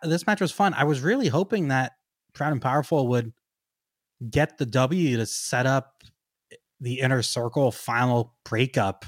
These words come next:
at Revolution here. Um, I felt like that was a d-, real possibility, but, um, yeah, I, I, I wanna see that team utilized more. I,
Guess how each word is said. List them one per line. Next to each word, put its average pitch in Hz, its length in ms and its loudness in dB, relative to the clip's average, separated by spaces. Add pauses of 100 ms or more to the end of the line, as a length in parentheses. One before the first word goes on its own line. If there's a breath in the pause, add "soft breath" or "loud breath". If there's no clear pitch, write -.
(120)
at 110 240 -4
Revolution 113 640 0
here. 98 320 -6 (540 loud breath)
Um, 110 520 0
I 113 80 -6
felt 123 220 -4
like 120 140 -2
that 117 160 2
was 117 340 -2 (260)
a 123 140 -4
d-, 107 120 -12 (100)
real 123 320 0
possibility, 120 800 0
but, 113 340 -2 (500)
um, 113 600 -2 (640)
yeah, 151 240 2
I, 131 340 -8
I, 139 80 -14 (680)
I 151 60 2
wanna 170 200 2
see 175 140 -4
that 156 160 0
team 135 260 -4
utilized 135 500 -2
more. 147 400 -2
I, 127 140 -6